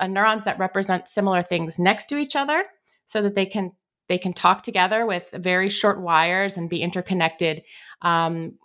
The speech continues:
with short connections. Um, we are drastically reducing the size of our brains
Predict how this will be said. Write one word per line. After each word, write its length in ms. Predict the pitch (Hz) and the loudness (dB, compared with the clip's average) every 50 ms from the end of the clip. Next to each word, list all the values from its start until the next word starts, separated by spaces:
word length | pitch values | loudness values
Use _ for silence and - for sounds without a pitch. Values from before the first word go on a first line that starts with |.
| _ - - | _ -20 -12
with 280 | - 180 175 - - | -6 -6 -6 -4 -4
short 420 | - - - - 190 185 180 175 - - _ _ | -8 -6 -4 0 2 2 2 2 0 -4 _ _
connections. 760 | - 208 180 160 156 - - - 190 202 226 254 262 254 - _ _ _ - - - - - 196 | -2 0 0 0 0 0 -2 0 0 0 0 -2 -2 -4 -12 _ _ _ -20 -20 -20 -12 -4 -2
Um, 380 | 196 190 185 185 190 190 - | 0 0 0 0 -2 -4 -6
we 240 | 208 220 233 240 233 | -4 -2 -2 -2 -2
are 520 | - 196 214 202 196 202 202 196 185 - _ _ _ 185 180 175 170 175 | -2 0 0 2 2 2 0 -2 -4 -8 _ _ _ -16 -16 -14 -14 -14
drastically 760 | - 220 233 254 247 262 254 254 - 262 240 - 190 185 | -10 -4 2 2 2 2 2 -2 -6 -6 -4 -2 -2 0
reducing 580 | 170 180 175 - 175 175 175 - - 170 160 156 | 0 0 -2 0 0 -2 0 0 -2 -2 -2 -2
the 120 | 156 170 | -2 -4
size 500 | - - - 180 160 156 165 185 202 185 | -6 -4 -2 0 2 2 2 2 0 -4
of 180 | - - 165 165 | -6 -6 -4 0
our 160 | 165 156 151 | 0 0 0
brains 640 | - 151 139 127 - - - 190 233 247 - - | 0 -2 -4 -4 -4 -4 -6 -6 -6 -6 -8 -10